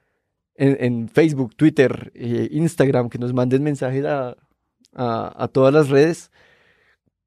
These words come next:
contándonos dos cosas. En Silent Hill hicimos el ejercicio de cómo sería el monstruo que lo aterriza-, eh, que lo aterrorizaría en este pueblo fantasma, pero Silent Hill se trata de monstruos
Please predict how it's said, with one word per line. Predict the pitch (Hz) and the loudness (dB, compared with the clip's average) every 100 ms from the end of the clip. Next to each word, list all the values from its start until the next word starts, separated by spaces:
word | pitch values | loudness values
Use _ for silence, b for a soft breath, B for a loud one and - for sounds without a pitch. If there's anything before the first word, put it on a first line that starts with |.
| _ | _
contándonos | - 160 151 156 151 147 170 190 160 - _ _ | -2 0 0 2 2 0 0 -2 -4 -10 _ _
dos | - 147 139 | 2 2 2
cosas. | - 135 117 - _ _ _ _ _ _ _ _ _ _ _ _ - | -2 -6 -6 -14 _ _ _ _ _ _ _ _ _ _ _ _ -2
En | 185 190 | 0 2
Silent | 208 208 226 | 4 4 4
Hill | 214 226 | 2 2
hicimos | 220 220 214 | 0 0 0
el | 208 | 2
ejercicio | 190 175 147 143 165 | 2 2 0 2 2
de | |
cómo | 170 - 196 196 | 0 0 -2 0
sería | 226 185 151 | -2 2 4
el | 139 143 | 2 2
monstruo | 160 175 170 180 | 0 -2 -2 -6
que | 180 | -2
lo | 170 | -2
aterriza-, | 160 135 131 131 - | 0 -4 -4 -8 -6
eh, | 143 - _ | -8 -8 _
que | 139 | -4
lo | 135 | 0
aterrorizaría | 131 131 127 123 123 127 117 135 139 _ | 0 -2 -4 -4 -4 -2 0 2 0 _
en | 156 147 | -4 -4
este | 127 135 | -2 -4
pueblo | - 147 135 139 143 _ _ _ | 2 4 4 2 0 _ _ _
fantasma, | _ 131 131 131 113 | _ -4 0 -2 -2
pero | 104 139 139 _ _ | -2 0 0 _ _
Silent | - 151 156 156 | -2 0 0 0
Hill | 175 | -4
se | 160 | -4
trata | 165 160 156 160 | 0 2 4 4
de | 175 175 b b b b - | 4 0 b b b b -6
monstruos | 160 175 170 - 175 175 165 | -2 0 -2 -2 -2 -2 -4